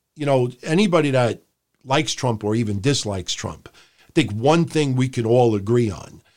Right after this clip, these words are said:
that this guy, if this vaccine could come out before the election, you know, that is a major voting point for him. "Look,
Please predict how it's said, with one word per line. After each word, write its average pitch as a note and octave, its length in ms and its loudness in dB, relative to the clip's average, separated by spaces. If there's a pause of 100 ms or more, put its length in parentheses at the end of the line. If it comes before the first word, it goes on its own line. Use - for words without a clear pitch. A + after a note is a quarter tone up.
(300)
that G#2+ 400 -4
this C#3+ 260 2
guy, B2 540 -2 (380)
if G2+ 200 -8
this C#3+ 220 2
vaccine C#3 640 0
could A#2 220 -12
come C3+ 240 0
out C3+ 200 0
before B2+ 380 -2
the B2+ 140 0
election, C3 580 -2 (520)
you A#2+ 140 -2
know, A#2 100 0
that C3 280 2
is C#3+ 240 2
a A#2+ 120 0
major C3 800 2
voting C3 640 2
point A#2 400 -2
for A#2 100 -4
him. C3 420 2
"Look, F3+ 440 2